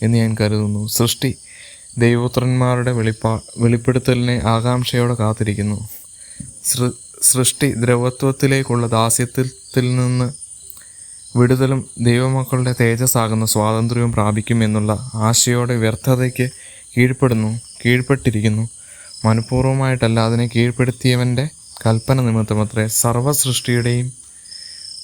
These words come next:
സർവ്വസൃഷ്ടിയും ഇന്നുവരെ ഒരുപോലെ ഞരങ്ങി പ്രസവ വേദനയോടെ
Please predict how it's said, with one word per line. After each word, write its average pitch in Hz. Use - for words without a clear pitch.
സർവ്വസൃഷ്ടിയും 127
ഇന്നുവരെ 120
ഒരുപോലെ 117
ഞരങ്ങി 117
പ്രസവ 127
വേദനയോടെ 120